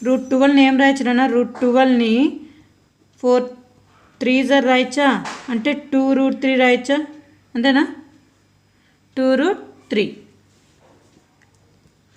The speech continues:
ఫోర్ plus or minus రూట్ ట్వెల్వ్ ప్లేస్లో ఏం రాయచ్చు? టూ రూట్ త్రీ by టూ. న్యూమరేటర్ల నుంచి ఏం కామన్ తీస్తామ్మా? టూని కామన్ తీయండి. టూని కామన్ తీస్తే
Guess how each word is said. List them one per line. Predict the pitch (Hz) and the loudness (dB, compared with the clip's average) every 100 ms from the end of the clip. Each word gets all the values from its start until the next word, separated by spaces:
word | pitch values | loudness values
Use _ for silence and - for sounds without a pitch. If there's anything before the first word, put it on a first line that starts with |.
| _ | _
ఫోర్ | 233 233 233 302 - - - | -2 0 2 0 -2 -14 -8
plus | 233 226 254 | -6 -2 2
or | 254 254 | 4 4
minus | 247 240 240 220 | 2 0 -2 -2
రూట్ | 240 240 | -2 -2
ట్వెల్వ్ | 240 262 254 | 0 0 0
ప్లేస్లో | 247 247 247 | -2 0 0
ఏం | 240 247 | 2 2
రాయచ్చు? | 240 294 320 - 262 | 0 -2 -6 -6 -2
టూ | 247 247 | 0 2
రూట్ | 247 240 240 - | 2 2 0 -4
త్రీ | 190 - - 190 | -4 -4 -14 -6
by | 226 302 466 - - _ - | 0 0 -2 -10 -20 _ -6
టూ. | 220 160 - - - 240 | -6 -6 -14 -20 -8 0
న్యూమరేటర్ల | 269 285 294 294 277 269 262 | 2 2 0 0 0 2 0
నుంచి | 247 262 | 0 0
ఏం | 254 269 | 0 2
కామన్ | 277 269 254 | 2 2 0
తీస్తామ్మా? | 240 247 240 254 320 - - - | -2 -2 0 0 -2 -8 -12 -2
టూని | 269 277 269 | 2 2 2
కామన్ | 247 247 240 | 2 2 2
తీయండి. | 240 240 269 - - _ _ _ _ - | 2 0 -4 -8 -18 _ _ _ _ -8
టూని | 262 269 277 269 | 0 2 2 2
కామన్ | 247 240 240 | 0 2 0
తీస్తే | 233 226 - | 0 -2 0